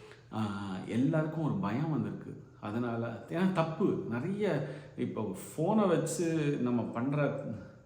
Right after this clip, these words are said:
தவறுகள், நம்ம டைமை வேஸ்ட் பண்றது. அதுதான் தவறுனா மெயின் பிரச்சனையே வந்து நம்மளுடைய கடமையை செய்யறதுக்கு பதிலா,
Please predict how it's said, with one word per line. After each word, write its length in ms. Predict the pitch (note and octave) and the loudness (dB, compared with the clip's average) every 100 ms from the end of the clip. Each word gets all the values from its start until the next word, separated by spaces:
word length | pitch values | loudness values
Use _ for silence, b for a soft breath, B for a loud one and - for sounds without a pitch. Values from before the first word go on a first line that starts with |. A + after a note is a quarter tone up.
| - - | -20 -4
தவறுகள், 640 | B2+ C#3 C#3+ B2 A#2 B2 | 0 4 4 4 4 4
நம்ம 520 | A#2+ A#2 A2 G#2+ - - - A2+ - | 4 4 2 0 -4 -10 -6 -6 0
டைமை 340 | B2 G3 F3 | 4 4 6
வேஸ்ட் 280 | C3+ C#3+ - | 4 2 0
பண்றது. 240 | G#2 - | -2 -2
அதுதான் 380 | F#2+ A#2+ E3+ - - - - - | -4 0 0 0 -8 -12 -12 -2
தவறுனா 600 | G2 D#3+ G3+ G3 G#3 D3 | 2 6 6 6 4 6
மெயின் 440 | A#2+ E3+ G#3 F#3 B B B B - | 6 6 6 6 B B B B 2
பிரச்சனையே 480 | D3+ F#3 F3 F#3 F3 | 4 6 6 8 6
வந்து 580 | E3 F#3+ F3 D3+ - B B B | 6 6 6 6 2 B B B
நம்மளுடைய 460 | C3 C3+ A#2+ G#2+ A2 | 4 6 6 4 4
கடமையை 460 | C3+ D#3+ G3+ G3 | 4 4 6 4
செய்யறதுக்கு 500 | D#3+ D3+ C#3 C#3+ A2 | 4 4 4 4 2
பதிலா, 440 | B2 D#3 C#3+ A2+ | 2 4 6 4